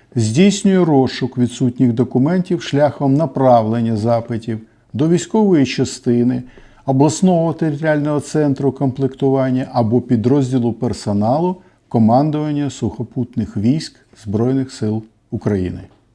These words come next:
Обласний Київський міський територіальний центр комплектування перевіряє отримані документи,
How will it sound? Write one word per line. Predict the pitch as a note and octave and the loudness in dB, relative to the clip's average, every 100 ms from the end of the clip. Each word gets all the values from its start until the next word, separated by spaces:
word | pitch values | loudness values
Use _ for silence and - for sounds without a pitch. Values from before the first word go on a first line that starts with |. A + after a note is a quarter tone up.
| _ _ | _ _
Обласний | C3 D3 C#3+ G#3 A3+ | -4 -2 0 0 0
Київський | A3 F3+ F3 - - C3+ | 0 0 0 -4 -2 2
міський | C3+ - A#2 B2+ D#3 | 2 -2 -8 -6 -6
територіальний | D#3 C3+ B2+ D#3 E3+ C#3+ | -4 -4 -2 -2 0 0
центр | B2+ D#3 D3 C3+ | 0 -2 -2 -2
комплектування | A2+ B2+ A#2 A#2+ - A#2+ A#2 C3+ D#3 - - _ | -2 -2 0 -2 -2 -2 0 -2 -4 -8 -20 _
перевіряє | C#3+ D#3+ E3+ F#3+ F3+ | 0 2 4 2 2
отримані | C3 C3 A#2+ A2+ A2+ | 0 2 2 2 0
документи, | G2+ G2+ F#2 B2 D3+ D3 | -4 -4 -2 0 0 -2